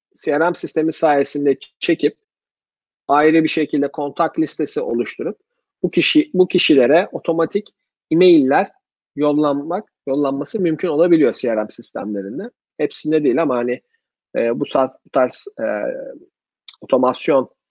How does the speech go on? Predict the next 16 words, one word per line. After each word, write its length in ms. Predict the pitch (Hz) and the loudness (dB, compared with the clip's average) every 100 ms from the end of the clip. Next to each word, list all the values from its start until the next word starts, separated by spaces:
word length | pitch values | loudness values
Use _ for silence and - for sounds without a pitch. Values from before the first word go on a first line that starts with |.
| _ - | _ -8
pazarlama 480 | 123 135 139 147 | 2 4 6 6
otomasyonu 640 | 147 143 120 110 - 113 101 | 4 2 0 -2 -6 -10 -6
diyebileceğimiz, 520 | 101 98 120 123 123 | -4 -6 -6 -6 -6
C 240 | - 151 143 | -2 2 4
R 60 | |
M 60 | 160 | 4
otomasyonu, 720 | 131 123 113 - 113 107 - | 2 0 0 -4 -8 -8 -8
satış 280 | - 110 160 | -8 -10 -8
süreçleri 360 | 151 131 135 | -6 -4 -2
otomasyonu 560 | 123 123 120 - 135 123 | -4 -4 -4 -8 -10 -4
diyebileceğimiz 800 | 120 110 113 113 120 143 208 - _ _ _ _ | -2 -2 -4 -8 -10 -12 -14 -16 _ _ _ _
kabiliyetleri 880 | - 139 135 139 143 - 143 185 233 _ _ _ | 0 2 6 6 6 2 4 4 2 _ _ _
olan 340 | 151 151 147 139 _ | 2 2 2 -2 _
programlar 580 | 160 143 143 139 143 123 | 0 2 2 2 0 -2
var, 280 | 110 143 - | -2 -4 -6
sistemler. 640 | - - - 120 107 165 | -16 -16 -8 -6 -4 -6